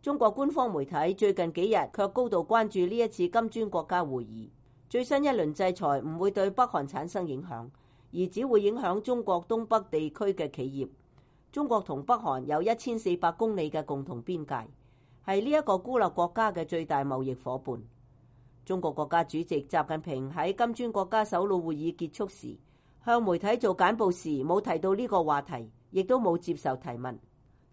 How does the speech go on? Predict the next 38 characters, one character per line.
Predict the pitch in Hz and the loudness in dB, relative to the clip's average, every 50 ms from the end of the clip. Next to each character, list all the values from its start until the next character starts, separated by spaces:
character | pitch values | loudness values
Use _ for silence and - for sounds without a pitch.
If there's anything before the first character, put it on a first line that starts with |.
| _ | _
中 | - 320 311 262 | -2 -2 2 4
國 | 240 220 | 4 6
外 | 190 180 180 | 6 6 6
交 | 180 240 247 | 6 6 6
部 | 226 190 190 170 170 165 175 | 6 6 6 6 6 4 2
喺 | 196 185 170 175 202 220 170 - | 2 2 2 4 4 2 0 -4
之 | - 254 262 247 | -6 -4 -4 0
後 | 254 190 160 156 | 0 0 0 2
嘅 | - 185 180 175 165 135 | 4 4 6 6 6 4
例 | 156 165 165 | 4 2 2
行 | 175 165 143 143 | 2 -2 -4 -4
性 | - - 185 180 185 | -2 0 0 0 0
吹 | - 247 240 240 | 0 0 0 0
風 | 247 240 233 | 0 -2 -2
會 | 202 170 180 | 0 0 0
上 | 190 - 185 151 151 151 | 2 2 0 0 0 -2
重 | - - 147 143 | -2 -4 -4 -2
申 | - 226 226 208 | 0 0 0 2
咗 | 165 175 175 175 | 2 0 0 2
佢 | - 160 151 | 0 -2 -2
嘅 | 160 143 | -2 -2
立 | 139 127 - | -2 -4 -4
場， | - - 143 113 110 117 - - - - - - _ _ - - | -6 -8 -8 -8 -8 -12 -18 -20 -20 -20 -20 -20 _ _ -20 -6
稱 | - 311 311 302 277 | -4 -2 0 0 4
和 | 208 170 160 | 4 4 4
平 | 156 226 226 - | 4 0 -4 -4
談 | - 202 151 160 | -2 -2 -2 -2
判 | 156 208 202 196 | 0 2 2 2
係 | 196 226 208 175 180 | 2 2 0 0 2
解 | - 185 214 226 | 2 2 2 2
決 | 233 185 | 2 0
問 | 175 165 160 156 | 0 0 -2 -4
題 | 185 170 127 127 156 | -4 -6 -6 -6 -6
嘅 | 151 | -6
最 | 147 - 151 151 | -2 -2 -2 0
佳 | 151 190 180 165 | 0 0 -2 0
途 | - 147 120 117 - | -2 -6 -10 -8 -10
徑， | 139 127 113 | -10 -10 -10